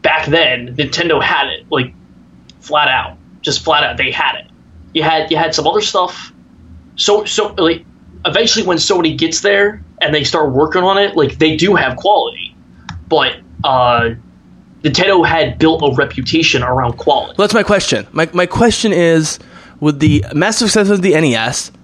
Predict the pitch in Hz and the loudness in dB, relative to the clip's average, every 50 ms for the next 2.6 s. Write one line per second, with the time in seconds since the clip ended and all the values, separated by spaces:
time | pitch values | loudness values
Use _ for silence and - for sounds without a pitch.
0 | - _ - 156 160 - - - - 160 160 160 151 151 151 - - - - - | -20 _ -2 -2 -2 -2 -8 -8 -4 -2 2 2 2 0 -2 -6 -16 -20 -20 -20
1 | - - - - - - - - - 160 165 - - 294 311 302 269 247 220 208 | -20 -20 -20 -20 -20 -20 -20 -20 -10 -8 -6 0 2 0 2 2 2 0 2 2
2 | 196 196 190 185 175 - - - - - - - | 4 4 4 4 2 0 -2 -6 -4 -4 -4 -4